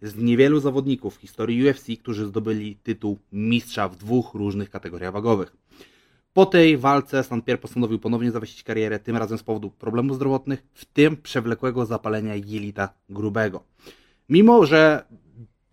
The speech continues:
wielokrotnie pojawiały się spekulacje do tego, mm, że G S P wróci do walki, zastawiono go między innymi z Khabibem czy chociażby z Conorem,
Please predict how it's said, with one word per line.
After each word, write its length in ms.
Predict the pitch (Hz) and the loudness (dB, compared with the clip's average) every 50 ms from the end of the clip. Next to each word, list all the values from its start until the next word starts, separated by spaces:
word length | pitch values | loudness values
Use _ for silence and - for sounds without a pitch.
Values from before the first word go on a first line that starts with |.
| _ | _
wielokrotnie 680 | - 147 147 147 - - 151 160 160 - 123 117 107 101 | 6 8 8 6 6 6 4 4 4 2 -2 -2 -2 0
pojawiały 320 | - 117 113 117 120 113 | 0 0 2 2 0 0
się 140 | - 127 110 | -2 -6 -8
spekulacje 760 | - _ - 120 - - 123 123 123 123 120 - 127 117 113 | -8 _ -8 -8 -4 -2 0 2 2 0 0 -2 -4 -2 -2
do 80 | 113 113 | -4 -6
tego, 580 | - 120 113 113 117 113 113 113 113 110 - - | -6 -6 -4 -4 -2 -2 -2 -2 -4 -6 -8 -10
mm, 320 | 110 107 107 110 110 110 | -12 -10 -8 -6 -8 -6
że 160 | 107 107 104 101 | -8 -10 -10 -10
G 200 | 101 117 117 117 | -8 -6 -6 -6
S 80 | - | -6
P 180 | _ - 117 113 | _ -12 -12 -8
wróci 460 | 110 117 123 120 - - 117 113 110 | -4 -2 -2 -2 -2 -4 -6 -6 -4
do 100 | 113 110 | -6 -4
walki, 500 | 104 104 104 110 101 - - 107 107 110 | -2 -2 -2 -2 -4 -10 -10 -8 -8 -8
zastawiono 480 | 107 104 - 113 110 107 107 113 107 101 | -8 -8 -8 -6 -4 -4 -4 -6 -6 -4
go 120 | 110 107 | -4 -4
między 220 | 104 104 104 104 | -4 -4 -6 -6
innymi 240 | 104 104 104 107 107 | -6 -6 -6 -6 -8
z 60 | 104 | -10
Khabibem 500 | _ - 107 104 104 110 107 107 107 107 | _ -8 -8 -8 -8 -8 -8 -6 -8 -8
czy 100 | 104 - | -10 -10
chociażby 340 | 98 110 101 104 101 98 101 | -10 -8 -8 -8 -10 -12 -16
z 60 | - | -18
Conorem, 440 | _ - 135 143 127 123 143 185 202 | _ -6 -4 -2 0 0 0 -2 -4